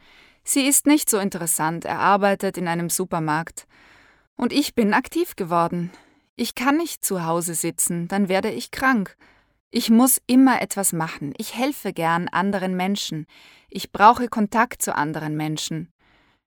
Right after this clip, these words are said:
Eine Arbeit als Russischlehrerin habe ich nicht gefunden. An österreichischen Schulen gibt es nicht viel Russischunterricht.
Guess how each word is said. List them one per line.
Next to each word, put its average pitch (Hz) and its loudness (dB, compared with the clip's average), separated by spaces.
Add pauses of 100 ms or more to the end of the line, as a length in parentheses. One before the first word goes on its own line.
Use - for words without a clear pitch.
Eine 185 2
Arbeit 196 6
als 180 0
Russischlehrerin 220 2
habe 202 2
ich 190 -4
nicht 214 -2
gefunden. 175 -6 (540)
An - 0
österreichischen 214 0
Schulen 226 2
gibt 220 -4
es 185 -2
nicht 175 -6
viel 170 -4
Russischunterricht. 156 -6